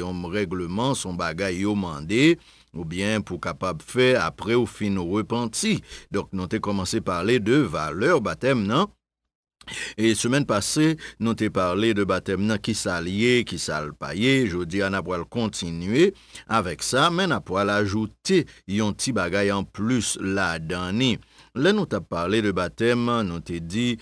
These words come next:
ebyen, opoint de vi filozofik, batèm gen yon valè,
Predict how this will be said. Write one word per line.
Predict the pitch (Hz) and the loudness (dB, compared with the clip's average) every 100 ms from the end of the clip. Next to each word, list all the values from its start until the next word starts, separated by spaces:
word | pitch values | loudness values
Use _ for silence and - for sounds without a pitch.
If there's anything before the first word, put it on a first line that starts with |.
| - _ | -10 _
ebyen, | - 131 151 156 156 156 | -2 2 2 2 0 0
opoint | 147 135 175 175 | -2 -2 -2 0
de | 123 | 0
vi | 98 135 | 0 0
filozofik, | - 120 104 104 85 95 - - 120 87 - - | -2 -4 -2 -2 -2 -4 -4 -4 -2 -4 -12 -16
batèm | - 104 117 117 - 156 151 151 151 131 | -8 -2 0 -2 0 0 2 2 0 -2
gen | 98 117 113 | 0 2 2
yon | 107 127 117 | 2 2 0
valè, | 87 92 87 95 117 131 143 151 | -2 -2 0 2 4 4 4 4